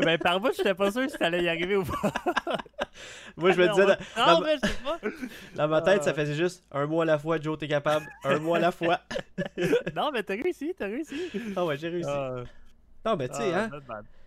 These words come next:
Speaker 2: c'est un podcast, c'est un podcast, euh, hebdomadaire. Je peux pas, euh, tout le temps,
Speaker 1: Ben,
Speaker 2: euh,
Speaker 1: c'est,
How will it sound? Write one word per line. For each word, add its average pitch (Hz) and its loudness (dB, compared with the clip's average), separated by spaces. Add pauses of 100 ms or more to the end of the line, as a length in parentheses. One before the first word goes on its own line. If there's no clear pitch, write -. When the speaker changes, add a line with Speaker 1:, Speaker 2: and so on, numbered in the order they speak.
Speaker 2:
c'est - -6
un 170 2
podcast, 196 4
c'est 202 4
un 180 2
podcast, 202 -2
euh, 147 0
hebdomadaire. 151 2
Je - -20
peux 165 -8
pas, 208 2
euh, 151 0
tout 151 -6
le 143 -6
temps, 170 0
Speaker 1:
Ben, 135 4
Speaker 2:
euh, 123 -2
Speaker 1:
c'est, 151 -4